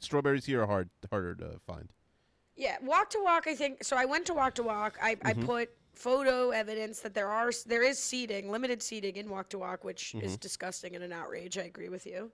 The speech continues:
Speaker 1: Yes.
Speaker 2: Um, and I had it,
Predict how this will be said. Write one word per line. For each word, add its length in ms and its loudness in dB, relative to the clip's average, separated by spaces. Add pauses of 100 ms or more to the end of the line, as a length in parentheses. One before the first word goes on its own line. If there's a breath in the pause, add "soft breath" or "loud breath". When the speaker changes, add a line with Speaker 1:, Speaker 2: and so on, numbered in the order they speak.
(120)
Speaker 1:
Yes. 360 -6 (480)
Speaker 2:
Um, 580 -12 (1120)
and 120 0
I 80 4
had 340 6
it, 200 8